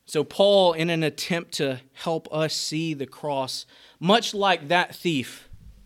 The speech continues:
whom Jesus said of, "Today you'll be in paradise," points us in chapter two and verses one through three to the sinful condition that we were in. No different than that thief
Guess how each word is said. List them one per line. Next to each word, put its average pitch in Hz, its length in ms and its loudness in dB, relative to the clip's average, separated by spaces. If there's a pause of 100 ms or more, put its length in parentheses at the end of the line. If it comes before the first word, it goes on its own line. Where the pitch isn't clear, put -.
(340)
whom 160 220 -6
Jesus 151 480 -6
said 156 360 0
of, 135 240 -4
"Today 147 340 -4
you'll 151 180 -2
be 139 160 -6
in 135 140 -4
paradise," 147 580 0 (400)
points 262 480 6
us 151 320 4
in 165 140 -4
chapter 185 400 2
two 208 320 2
and 180 120 2
verses 180 340 -4
one 175 180 -2
through 170 180 -4
three 185 220 -2
to 185 140 -8
the 165 100 -6
sinful 202 460 -2
condition 175 560 -2
that 151 120 -8
we 156 140 -6
were 151 160 -4
in. 143 480 -4 (1800)
No 160 260 2
different 156 460 -6
than 139 240 -4
that 127 340 -2 (200)
thief - 580 -8